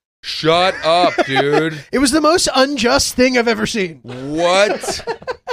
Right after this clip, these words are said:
Speaker 1: That is a table minimum that few can afford.
Speaker 2: I think it was something, we call it, we call it the miracle in the south of France because the bill came and I wasn't paying, like, my
Speaker 1: You
Speaker 2: boy.
Speaker 1: were with this kid?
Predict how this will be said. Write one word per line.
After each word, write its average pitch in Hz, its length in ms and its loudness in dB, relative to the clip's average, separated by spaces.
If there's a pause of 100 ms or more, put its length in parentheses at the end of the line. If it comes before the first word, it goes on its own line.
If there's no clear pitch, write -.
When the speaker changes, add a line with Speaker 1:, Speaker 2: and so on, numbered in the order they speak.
(440)
Speaker 1:
That 170 420 0
is 151 580 -2
a 139 200 -2
table 156 680 -2
minimum 127 680 -4
that 110 220 -6
few 139 340 -4
can 127 180 -6
afford. 107 640 -8
Speaker 2:
I 202 100 0
think 226 240 -2
it 247 100 -4
was 233 160 -4
something, 190 560 -4 (800)
we 220 200 -4
call 233 300 2
it, 233 200 0
we 202 140 -6
call 196 240 0
it 214 100 -4
the 190 80 -2
miracle 180 420 -2
in 175 80 -10
the 170 80 -8
south 156 240 -10
of 170 80 -12
France 160 400 -8
because 175 360 -8
the 147 80 -10
bill 143 220 -10
came 190 540 -8
and 170 120 -8
I 151 160 -8
wasn't 147 280 -10
paying, 131 340 -16
like, 127 140 -12
my 131 120 -10
Speaker 1:
You 233 80 0
Speaker 2:
boy. 311 120 4
Speaker 1:
were 254 80 -2
with 190 280 -4
this 285 200 -4
kid? 320 300 -4